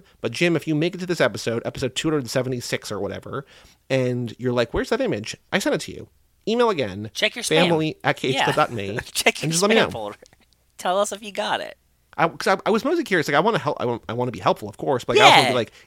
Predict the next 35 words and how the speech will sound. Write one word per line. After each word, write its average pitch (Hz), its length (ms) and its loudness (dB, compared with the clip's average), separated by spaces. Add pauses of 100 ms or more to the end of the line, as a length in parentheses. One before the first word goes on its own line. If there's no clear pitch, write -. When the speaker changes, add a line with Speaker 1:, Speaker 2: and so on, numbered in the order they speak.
Speaker 1:
"Is 143 200 0
this 147 140 0
the 131 100 -6
thing 131 180 -4
you 113 120 -6
need?" 120 460 -2 (360)
I'm 180 100 0
just - 100 -2
like, 131 240 -2
uh, - 120 -12
Speaker 2:
Or 156 100 -2
wanted, 139 600 0
yeah. 143 300 -4
Speaker 1:
Right. 175 180 -6 (320)
So, - 260 -14 (440)
no 123 260 -2
Speaker 2:
That's - 160 2
cool, 190 240 -6
though. 156 140 4
Speaker 1:
worry 196 260 -6
there. 95 280 -8 (180)
Speaker 2:
Gentle, 285 320 -6
Speaker 1:
Glad 214 180 4
Speaker 2:
gentle 233 260 -2
ask. 214 440 4 (160)
D-, - 100 -20 (120)
d-, - 160 -8
I 175 140 0
think 196 220 -8
that 175 80 0
was 156 180 -4
easy 147 240 -8
enough. 147 300 -8
Cool. 214 240 -16 (500)
Speaker 1:
Yeah. 196 200 -4